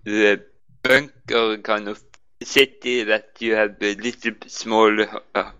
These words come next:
room between people. <laughs> Sardines, um, housing, they got cheaper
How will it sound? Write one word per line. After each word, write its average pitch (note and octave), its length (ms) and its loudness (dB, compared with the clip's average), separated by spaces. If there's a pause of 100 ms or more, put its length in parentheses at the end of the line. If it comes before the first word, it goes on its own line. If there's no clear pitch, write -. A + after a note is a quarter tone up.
(500)
room A#2+ 380 2
between G#2 400 -2
people. F2+ 300 -4 (100)
<laughs> C#3+ 480 0 (1040)
Sardines, C3 800 2 (180)
um, G2+ 420 0
housing, G2+ 560 0 (360)
they C#3+ 240 8
got B2 240 -2
cheaper - 540 -8